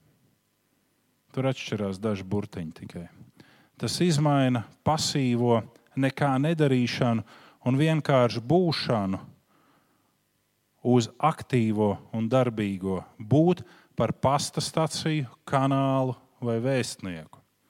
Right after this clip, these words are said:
Ja tu esi svētīgs, tad tu vienkārši esi svētīgs. Tu esi svētīgs. Tevi kāds ir nosaucis par svētīgu, un tu esi svētīgs. Ā, man liekas, ka šodien es klausījos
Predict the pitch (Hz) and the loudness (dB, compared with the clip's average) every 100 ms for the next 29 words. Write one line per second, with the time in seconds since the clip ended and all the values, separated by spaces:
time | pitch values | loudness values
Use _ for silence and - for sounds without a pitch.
0 | _ _ - _ _ 123 - 165 147 147 | _ _ -20 _ _ -6 0 0 0 -2
1 | - - 185 190 - 131 107 - - - | -4 -2 0 0 2 0 0 -4 -10 -12
2 | - _ - 135 165 165 151 135 123 143 | -20 _ -8 -4 0 0 2 0 0 -2
3 | 135 - - 131 113 - 104 95 - - | -2 -4 -4 -2 -2 -4 -8 -8 -10 -16
4 | - - - 208 - - 262 262 - 135 | -16 -16 -6 -4 -4 -4 -2 -2 -2 -4
5 | 110 - - _ - - - 196 185 - | -6 -12 -20 _ -20 -20 -2 0 2 2
6 | 208 185 185 180 202 180 165 135 - - | 2 4 2 2 2 2 2 0 -2 -4
7 | 139 110 170 180 156 160 139 135 127 139 | -2 -2 0 0 0 -4 -2 -2 0 0
8 | 127 - - 123 98 95 82 - - - | 0 -2 -4 -2 -2 -8 -14 -16 -20 -20
9 | - - - - - _ _ _ _ _ | -20 -20 -20 -20 -20 _ _ _ _ _
10 | - 147 147 143 120 - - - - - | -12 -2 0 0 -2 -8 -8 -10 -16 -18
11 | - - _ _ _ - 117 123 120 - | -20 -20 _ _ _ -10 -4 -2 -2 -4
12 | 113 - 143 127 117 - - 127 139 135 | -8 -4 -2 0 0 -2 -2 -2 0 -2
13 | 117 110 | -2 -2